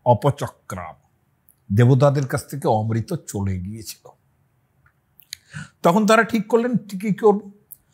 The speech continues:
আমরা পয়োব্রত, অর্থাৎ দুধ খেয়ে থাকব।" ঠিক আছে, দুধ খেয়ে থাকছেন,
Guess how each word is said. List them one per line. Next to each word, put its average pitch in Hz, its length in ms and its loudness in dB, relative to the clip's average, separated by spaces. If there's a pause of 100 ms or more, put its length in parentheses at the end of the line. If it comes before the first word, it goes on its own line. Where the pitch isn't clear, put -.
(400)
আমরা 185 240 6
পয়োব্রত, 139 840 2
অর্থাৎ 147 280 0
দুধ 151 480 4
খেয়ে 113 200 -6
থাকব।" - 440 -20 (720)
ঠিক 196 180 6
আছে, 208 240 2 (720)
দুধ 196 240 8
খেয়ে 190 140 6
থাকছেন, 175 560 -2